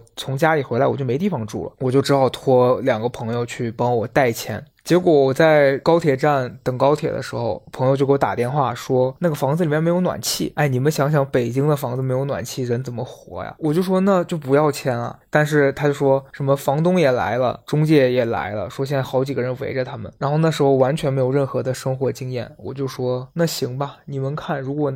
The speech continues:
能行就定吧。那中介也信誓旦旦的说我会给你配一个什么电暖气，因为当时家里出事儿，你也顾及不了那么多细节，就说 OK。结果等我处理完家里的事儿，回来住进那个房子里面，那个中介就不认账，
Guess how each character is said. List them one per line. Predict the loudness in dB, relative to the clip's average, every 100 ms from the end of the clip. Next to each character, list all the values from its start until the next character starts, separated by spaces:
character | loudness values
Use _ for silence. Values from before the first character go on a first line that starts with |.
| -6
能 | -8 -6
行 | -6 -8 -8
就 | -6 -6 -6 -6
定 | -6 -6
吧。 | -12 -6
那 | -2
中 | 0 4
介 | 6 6
也 | 4 -2
信 | -2 -2 -2
誓 | -2
旦 | -2 -2
旦 | -6
的 | -10
说 | -8 -8 -8 -2
我 | 0
会 | 2
给 | 0
你 | 0 -2
配 | 0 2
一 |
个 | 0
什 | -4
么 | -6
电 | -4 -4
暖 | -6 -10
气， | -10 -10 -10 -6
因 | 0
为 | 2 2
当 | 2 2
时 | 2
家 | 2 2
里 | 0
出 | -2 0
事 |
儿， | 0
你 | 2 2
也 | 2
顾 | 2 0
及 | 0 -2
不 | 0
了 | 0 2
那 | 2
么 | 2
多 | 0 -4
细 | -6 -8
节， | -8 -14 -8
就 | -8
说 | -2 -4 -4 -2
OK。 | -2 0 -4 -4 2
结 | 6
果 | 6 6
等 | 6
我 | 6 6
处 | 4 2
理 | 4
完 | 4 4
家 | 2 2
里 |
的 | 0
事 | -2 -2
儿， | -2
回 | -2 0 2
来 | 2 2
住 | -2 -2 -2
进 | -2
那 |
个 | -4
房 | -4 -6 -6
子 | -6
里 | -6
面， | -8 -10 _
那 | 0 2
个 | 2
中 | 2 2
介 | 2
就 | 2
不 | -4 -4
认 | -4
账， | -4 -8